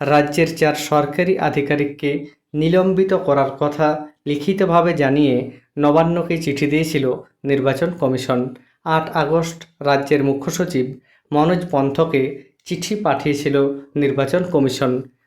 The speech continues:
দক্ষিণ চব্বিশ পরগনা এবং পূর্ব মেদিনীপুরের ওই চার সরকারি আধিকারিকের বিরুদ্ধে এফআইআর দায়ের করা এবং বিভাগীয় তদন্ত শুরুর নির্দেশও দেওয়া হয়েছিল।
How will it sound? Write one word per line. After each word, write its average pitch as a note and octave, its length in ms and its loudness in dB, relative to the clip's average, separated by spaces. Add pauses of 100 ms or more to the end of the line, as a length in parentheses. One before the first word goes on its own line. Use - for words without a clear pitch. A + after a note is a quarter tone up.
(120)
দক্ষিণ D#3+ 380 0
চব্বিশ F#3+ 320 0
পরগনা F3 520 -2
এবং C#3+ 420 0 (340)
পূর্ব E3+ 280 0
মেদিনীপুরের D#3 880 0
ওই D3 200 2
চার D#3+ 240 4 (320)
সরকারি D#3 580 2
আধিকারিকের C#3+ 600 2
বিরুদ্ধে C3+ 640 0 (260)
এফআইআর D#3+ 600 2
দায়ের C#3 280 2
করা D#3 500 0
এবং C#3+ 360 0 (320)
বিভাগীয় E3 580 2
তদন্ত C#3 580 0 (220)
শুরুর D#3+ 600 -2 (220)
নির্দেশও C#3+ 560 0
দেওয়া D3 240 2
হয়েছিল। C#3 560 0